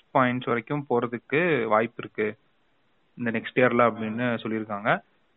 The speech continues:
So, முடிஞ்ச அளவு லோனை சீக்கிரம், சீக்கிரம் அடைக்க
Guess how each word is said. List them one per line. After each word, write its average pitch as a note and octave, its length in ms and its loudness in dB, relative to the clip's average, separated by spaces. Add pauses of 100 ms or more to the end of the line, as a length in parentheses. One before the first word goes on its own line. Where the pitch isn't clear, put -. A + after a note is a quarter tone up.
(180)
So, A#2 220 0
முடிஞ்ச C3+ 260 -2
அளவு C3+ 600 2 (220)
லோனை C3 400 2
சீக்கிரம், A#2 720 -2
சீக்கிரம் B2+ 320 -2
அடைக்க A2 400 -2